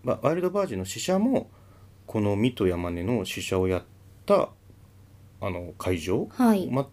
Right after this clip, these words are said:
Speaker 1: 同じところでやってて、
Speaker 2: うん。
Speaker 1: なんか懐かしかったね。全然水戸山根と関係ないですけど。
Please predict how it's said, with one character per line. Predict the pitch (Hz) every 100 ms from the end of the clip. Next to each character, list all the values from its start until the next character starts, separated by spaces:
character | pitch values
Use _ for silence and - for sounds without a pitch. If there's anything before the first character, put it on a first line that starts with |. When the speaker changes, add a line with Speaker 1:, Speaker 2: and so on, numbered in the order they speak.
| 180
Speaker 1:
同 | 170 165 151
じ | 143
と |
こ | 139 113
ろ | -
で |
や | 82
っ |
て | - -
て、 | - 85
Speaker 2:
う | -
ん。 | 226 208 185 - - - - -
Speaker 1:
な | 110
ん | 101
か | 90
懐 | 87 90 - -
か |
し | 107 -
か | 95
っ | -
た |
ね。 | 92 - - - - - -
全 | 92
然 | 92 92
水 | 92
戸 |
山 | 90 95
根 | 95
と | -
関 | 90
係 | -
な | 92
い | 85
で |
す | -
け |
ど。 | -